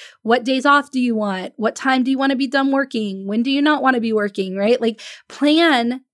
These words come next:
those things on your calendar first. And then we see what the reality is for what you have for work around it. Instead of you just going, like, kind of reactively,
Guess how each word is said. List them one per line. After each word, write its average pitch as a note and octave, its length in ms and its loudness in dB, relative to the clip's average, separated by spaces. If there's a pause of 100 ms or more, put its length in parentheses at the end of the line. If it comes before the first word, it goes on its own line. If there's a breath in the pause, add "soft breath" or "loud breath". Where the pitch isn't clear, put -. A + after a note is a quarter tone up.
(160)
those B3 360 2
things C#4 240 -4
on A3+ 100 0
your A3+ 80 -4
calendar G3+ 420 -8
first. - 680 -6 (360 soft breath)
And G#3+ 360 -2
then G#3+ 520 2
we A3 120 -2
see A#3 260 -4
what G#3+ 220 -4
the G#3+ 80 -2
reality G3+ 560 -2
is F#3+ 340 -8 (300)
for B3 100 4
what A#3 160 4
you A#3 120 2
have G#3+ 180 -2
for G3+ 140 -2
work F#3+ 260 -2
around E3 340 -6
it. - 160 -14 (280)
Instead B3+ 460 -2
of D4 120 0
you B3 120 0
just G#3 200 -8
going, G3+ 280 2
like, E3+ 420 -8
kind F#3 200 -12
of E3+ 60 -10
reactively, A3+ 800 0